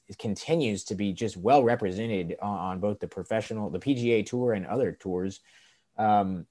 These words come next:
you know, something that we could mix in here a little bit more is some golf talk. So, Michael, everybody, let's start with the two people who everybody knows, uh, Brooks Koepka and Daniel Berger. Both of them have seen,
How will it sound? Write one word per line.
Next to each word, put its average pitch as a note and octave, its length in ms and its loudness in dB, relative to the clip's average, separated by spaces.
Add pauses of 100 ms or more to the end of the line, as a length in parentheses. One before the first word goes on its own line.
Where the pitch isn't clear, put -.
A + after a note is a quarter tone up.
(200)
you A3+ 100 4
know, D3+ 200 4 (100)
something G3+ 360 2
that D3 100 2
we C#3 100 4
could C#3+ 220 4
mix C3 240 2
in B2 160 2
here A#2 140 2
a - 20 4
little G#2 120 2
bit G#2 140 2
more G2+ 260 0
is F2+ 140 -2
some F2 160 -10
golf G#2 260 0
talk. F2+ 280 -2
So, A2 280 0 (560)
Michael, E3+ 440 8 (160)
everybody, F3 640 8
let's G#3 160 6
start A3+ 320 8
with G3 140 8
the E3+ 60 2
two D#3 240 4
people B2+ 360 2
who G#2+ 160 4
everybody G#2+ 420 6
knows, F#2 500 2
uh, F2+ 220 -4
Brooks A2+ 300 2
Koepka G#2+ 500 2
and E2+ 140 -4
Daniel G2+ 340 0
Berger. F#2 540 0 (760)
Both C3 300 6
of A#2 140 4
them A#2 200 2
have G2+ 220 0
seen, A2+ 480 -4